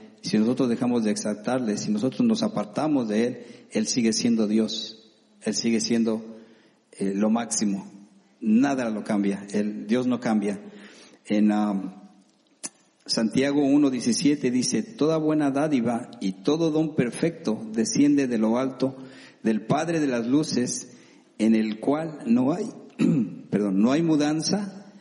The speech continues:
ni sombra de variación." No hay mudanza, quiere decir que no cambia. Él, él siempre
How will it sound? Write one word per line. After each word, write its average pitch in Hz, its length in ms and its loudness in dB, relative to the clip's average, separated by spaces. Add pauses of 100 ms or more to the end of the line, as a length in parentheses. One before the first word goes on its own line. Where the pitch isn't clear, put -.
(320)
ni 113 180 4
sombra 147 760 0
de 104 120 0
variación." 95 840 0 (840)
No 107 120 2
hay 117 80 2
mudanza, 113 440 2
quiere 107 180 2
decir 110 200 -2
que 98 100 -2
no 98 180 4
cambia. 95 420 0 (1000)
Él, 101 540 -4 (880)
él 104 240 0
siempre - 920 -2